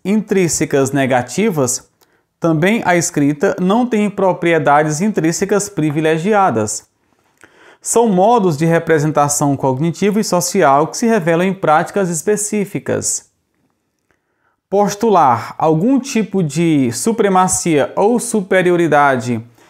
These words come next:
de alguma dessas duas modalidades seria uma visão equivocada, pois não se pode afirmar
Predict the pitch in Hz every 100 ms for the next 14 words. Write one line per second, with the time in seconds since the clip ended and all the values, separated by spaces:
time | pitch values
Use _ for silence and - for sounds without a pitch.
0 | _ 135 135 170 165 156 208 247 240 190
1 | 190 185 160 139 175 247 208 190 160 151
2 | 143 123 165 190 151 131 - _ _ _
3 | - 202 185 190 202 202 190 180 160 175
4 | 175 185 170 220 220 175 156 131 120 -
5 | - - _ - 170 156 180 240 269 -
6 | 240 233 170 151 143 143 190 170 147 143
7 | 185 -